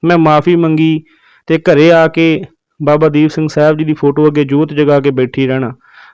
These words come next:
ਹਾਲੇ ਕਿ ਆਪਾਂ ਫੋਟੋ ਨੂੰ ਨਹੀਂ ਪੂਜਦੇ, ਪੰਥ ਫੋਟੋ ਨਹੀਂ, ਨਹੀਂ ਪੂਜਦਾ, ਸ਼ਬਦ ਨੂੰ ਪੂਜਦੇ ਹਾਂ, ਪਰ ਸ਼ਹੀਦਾਂ ਸਿੰਘਾਂ ਦੀ ਫੋਟੋ ਵੀ ਜਿਹੜੀ ਹੈ, ਉਹ ਸਾਡੀ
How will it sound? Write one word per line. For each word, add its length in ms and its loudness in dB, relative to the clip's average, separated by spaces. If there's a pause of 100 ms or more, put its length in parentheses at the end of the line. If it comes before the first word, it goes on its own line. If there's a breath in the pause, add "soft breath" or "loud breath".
(120)
ਹਾਲੇ 260 2
ਕਿ 160 0
ਆਪਾਂ 240 0
ਫੋਟੋ 360 0
ਨੂੰ 180 0
ਨਹੀਂ 180 0
ਪੂਜਦੇ, 380 -2
ਪੰਥ 280 -4
ਫੋਟੋ 300 0
ਨਹੀਂ, 160 -2
ਨਹੀਂ 300 -2
ਪੂਜਦਾ, 380 -2
ਸ਼ਬਦ 320 -2
ਨੂੰ 180 0
ਪੂਜਦੇ 380 -4
ਹਾਂ, 240 -4 (380 loud breath)
ਪਰ 160 2
ਸ਼ਹੀਦਾਂ 520 -2
ਸਿੰਘਾਂ 360 -2
ਦੀ 100 2
ਫੋਟੋ 340 0
ਵੀ 140 0
ਜਿਹੜੀ 320 0
ਹੈ, 180 2
ਉਹ 220 -2
ਸਾਡੀ 460 -2